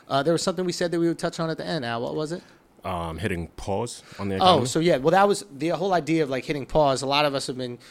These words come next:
Speaker 1: curious about what happens if you just hit pause on the economy. And you can't do that for the exact reason we were explaining.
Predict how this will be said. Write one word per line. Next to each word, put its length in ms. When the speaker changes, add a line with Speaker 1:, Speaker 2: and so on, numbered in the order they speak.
Speaker 1:
curious 320
about 180
what 120
happens 260
if 60
you 60
just 160
hit 160
pause 420
on 80
the 100
economy. 420
And 380
you 180
can't 380
do 140
that 160
for 120
the 80
exact 360
reason 200
we 80
were 80
explaining. 400